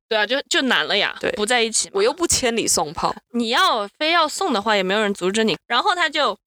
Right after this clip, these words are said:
Speaker 1: 过上了比较好的物质生活。
Speaker 2: 就是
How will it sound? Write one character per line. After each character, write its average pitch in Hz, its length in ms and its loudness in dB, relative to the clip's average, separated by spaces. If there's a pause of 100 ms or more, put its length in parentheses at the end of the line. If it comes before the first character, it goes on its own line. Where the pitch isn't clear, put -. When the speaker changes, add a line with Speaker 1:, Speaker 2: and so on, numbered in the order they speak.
(160)
Speaker 1:
过 339 160 2
上 285 160 2
了 226 80 2
比 185 160 -6
较 208 420 0 (140)
好 160 360 0
的 180 140 0
物 277 200 0
质 180 120 -4
生 160 220 0
活。 - 300 -6 (680)
Speaker 2:
就 220 100 -2
是 226 160 0